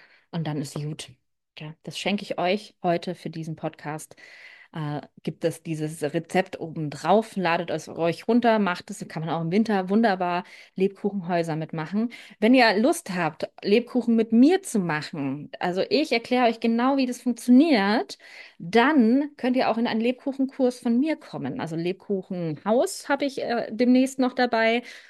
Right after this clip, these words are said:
und ich habe einen Adventskranz aus Lebkuchen, auch voll geil. Äh, also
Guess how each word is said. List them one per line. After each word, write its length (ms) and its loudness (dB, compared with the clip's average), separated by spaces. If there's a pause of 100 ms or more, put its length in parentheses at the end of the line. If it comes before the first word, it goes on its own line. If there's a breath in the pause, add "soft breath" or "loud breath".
(120 loud breath)
und 240 0
ich 140 -8
habe 240 0
einen 200 0
Adventskranz 1300 0
aus 280 -2
Lebkuchen, 460 -4
auch 140 -2
voll 240 2
geil. 400 4 (460 loud breath)
Äh, 260 6
also 200 -2